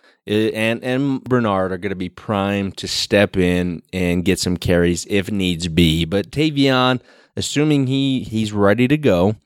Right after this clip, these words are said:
he's in game shape and can deal with the hurricane of humidity, I think, uh, obviously, he's, he's your guy, um, behind Cam Rising.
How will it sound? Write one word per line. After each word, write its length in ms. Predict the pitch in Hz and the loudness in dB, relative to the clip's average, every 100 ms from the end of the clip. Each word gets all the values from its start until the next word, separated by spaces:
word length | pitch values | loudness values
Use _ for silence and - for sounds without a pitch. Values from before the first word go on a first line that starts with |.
| _ _ _ _ | _ _ _ _
he's 180 | 85 85 | -12 -6
in 200 | 107 123 | -4 2
game 280 | 131 139 | 4 4
shape 400 | 139 - 95 98 | 2 2 2 4
and 160 | 101 98 | 2 0
can 200 | 113 98 | -2 -2
deal 300 | 98 117 123 | 2 2 4
with 300 | 113 101 - | 2 0 -6
the 520 | 110 80 101 101 98 | -8 -8 -6 -4 -4
hurricane 680 | - - 131 113 127 120 110 | -4 0 0 0 0 2 2
of 80 | - | 0
humidity, 760 | - 113 123 131 95 87 101 - _ _ _ _ _ _ _ _ _ _ _ _ _ _ | -4 -4 -2 0 0 -2 -4 -10 _ _ _ _ _ _ _ _ _ _ _ _ _ _
I 60 | 123 | 0
think, 420 | 143 143 135 - | 2 2 0 0
uh, 300 | 135 117 104 | 0 2 2
obviously, 440 | 98 110 110 - 101 | 2 0 0 -2 -2
he's, 240 | 101 101 | 0 -2
he's 280 | 95 117 107 | 0 0 0
your 120 | 110 | -2
guy, 500 | 98 92 87 85 87 - _ _ _ _ | 0 2 2 2 -2 -6 _ _ _ _
um, 560 | - 90 90 87 87 87 | -6 -4 -2 -2 -2 -2
behind 360 | 90 95 92 | 0 2 2
Cam 280 | 92 90 87 | 2 2 2
Rising. 640 | 82 80 85 82 82 85 | 2 0 -2 -2 -4 -6